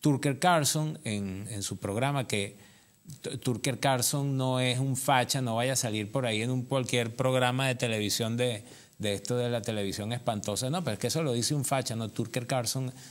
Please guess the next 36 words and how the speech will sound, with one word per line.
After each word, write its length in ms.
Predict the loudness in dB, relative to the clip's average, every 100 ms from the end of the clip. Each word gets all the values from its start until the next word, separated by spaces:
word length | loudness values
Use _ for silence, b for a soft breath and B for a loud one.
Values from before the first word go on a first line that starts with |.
| B B
es 140 | -6
tal 200 | -2 0
vez 300 | 2 0 -2
el 160 | -4 -4 -10 -20 -6
periodista 600 | 0 2 4 2 0 -2 0
más 400 | 2 2 2 2
reputado 720 | 0 -2 0 2 2 0 -4 B B B
y 100 | 2
más 460 | 4 4 6 4 4
seguido 640 | 4 4 4 2 2 0 -2
en 160 | -2 0
la 140 | 0
televisión 520 | 0 0 0 0 0
de 80 | 0
los 140 | 0
Estados 360 | -2 -2 0 0
Unidos. 380 | 0 0 -2 -6 B B B B
Lo 80 | -4
que 100 | 2
dice 180 | 4 4
Tucker 320 | 2 0 0
Carlson 360 | 2 2 0 -2
es 100 | -4
que 240 | -2 -2 0
la 160 | 2
guerra 340 | 4 2 2 0
tiene 320 | 0 0 0
como, 560 | 0 0 -2 -4 -8 -6
como 240 | -2 0 0
objetivo 580 | -2 -4 0 2 2
final 440 | 0 -2 -2 -6 -8 B B B B -2
de 120 | -2
poner 340 | 0 0 0
a 40 | 0
Vladimir 440 | 0 0 0 -4
Putin. 320 | -6 -8 -10